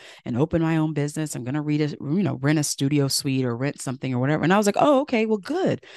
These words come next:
So you've, you, you have a plan, like, you've thought out exactly how you are gonna work the business, 'cause, 'cause your business, you're, you're gonna work it. Probably gonna work it for a few years. So do you have some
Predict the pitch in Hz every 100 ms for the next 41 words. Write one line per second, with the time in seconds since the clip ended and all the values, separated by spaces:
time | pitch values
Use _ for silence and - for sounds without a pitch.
0 | - - 202 180 - 165 185 175 - 175
1 | 185 165 160 147 143 - 302 165 110 131
2 | 143 147 - 156 147 151 147 131 147 143
3 | 147 143 139 131 135 131 - - - -
4 | 131 131 127 127 135 - - - 131 131
5 | 170 - 113 - 135 123 - - 139 131
6 | 131 196 170 - 147 - 135 151 165 143
7 | 160 - - - _ _ _ _ _ _
8 | _ - 165 170 156 160 165 151 135 165
9 | 147 147 98 - - - - - 151 127
10 | 139 156 151 143 139 - 151 165